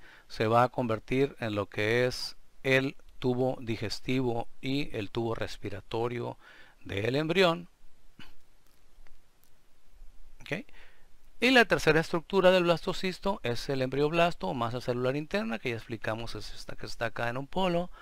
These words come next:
que representa un grupo de células que se aíslan y que eventualmente se convertirán en el embrión. Bien, aquí estamos, recuerden, en, entre el sexto y el séptimo día, es decir, ya transcurrió la primera semana desde el momento de la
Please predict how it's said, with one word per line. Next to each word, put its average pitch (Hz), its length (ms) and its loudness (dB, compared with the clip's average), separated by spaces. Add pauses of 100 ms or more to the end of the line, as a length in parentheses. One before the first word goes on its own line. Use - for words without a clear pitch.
(600)
que 233 160 8
representa 175 520 4
un 175 100 2
grupo 165 300 4
de 160 120 8
células 180 420 4
que 135 140 0
se - 100 -4
aíslan 156 540 -2 (880)
y 156 140 0
que - 140 2
eventualmente 139 680 0
se - 140 -6
convertirán 104 840 -4 (320)
en 104 260 -6 (280)
el 120 200 4
embrión. - 460 -8 (1160)
Bien, - 160 2 (540)
aquí 190 180 2
estamos, 254 340 4
recuerden, 185 640 4
en, 135 240 -2
entre 127 220 -2
el 107 80 -4
sexto 170 560 4
y - 20 -2
el 107 100 4
séptimo 131 500 0
día, 175 180 2
es 127 100 -2
decir, 135 380 0
ya 139 180 6
transcurrió 131 720 0
la 147 140 0
primera 120 420 0
semana 135 500 -2
desde 107 300 -2
el 98 40 -4
momento 113 480 -6
de 110 120 -2
la 120 320 -2